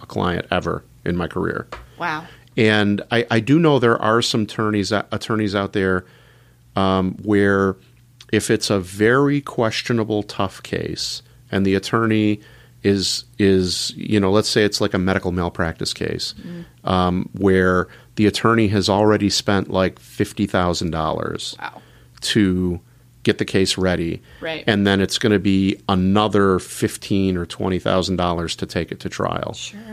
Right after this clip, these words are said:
Speaker 1: And the discu-, and the lawyer discovers something about the case that he didn't know before that makes it really hard to win.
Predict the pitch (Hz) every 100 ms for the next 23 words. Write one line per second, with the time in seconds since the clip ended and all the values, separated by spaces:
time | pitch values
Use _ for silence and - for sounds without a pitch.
0 | 208 - - 101 95 90 104 - 113 -
1 | 101 101 101 104 113 104 98 - 104 107
2 | 101 110 98 98 95 92 - - 95 92
3 | - 98 101 92 95 - 92 104 107 131
4 | 127 131 - - - - - - - -
5 | 98 95 - - 92 98 98 90 101 90
6 | 87 95 87 87 95 110